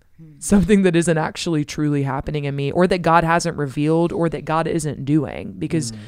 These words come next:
Speaker 2: the Spirit is the communicator of all things from the Father, glorifying the Son, right? And so if God has not spoken it, first off, if it contradicts scrip-, Scripture, then there's no way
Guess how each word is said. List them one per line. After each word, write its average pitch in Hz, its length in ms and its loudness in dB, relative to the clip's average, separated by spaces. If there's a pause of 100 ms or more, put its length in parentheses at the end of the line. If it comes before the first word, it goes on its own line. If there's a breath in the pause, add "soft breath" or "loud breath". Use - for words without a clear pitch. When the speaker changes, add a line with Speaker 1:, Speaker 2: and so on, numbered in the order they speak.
(1040 loud breath)
Speaker 2:
the 160 60 -4
Spirit 220 420 2
is 160 180 -2
the 160 100 -2
communicator 160 760 0
of 135 100 -4
all 147 180 0
things 135 240 -8
from 131 160 -10
the 98 60 -10
Father, 123 500 -6 (800)
glorifying 143 640 0
the 143 60 -6
Son, 156 460 -4 (200)
right? 151 300 -2 (340 soft breath)
And 160 100 -4
so 180 140 2
if 165 180 2 (200)
God 160 240 2
has 175 180 0
not 165 220 -4
spoken 156 360 -2
it, 131 160 -4
first 165 280 0
off, 143 160 -2
if 135 100 -4
it 131 60 -8
contradicts 139 500 -6
scrip-, - 400 -6
Scripture, - 420 -4
then 131 140 -2
there's 127 220 -2
no 139 160 0
way 131 440 -2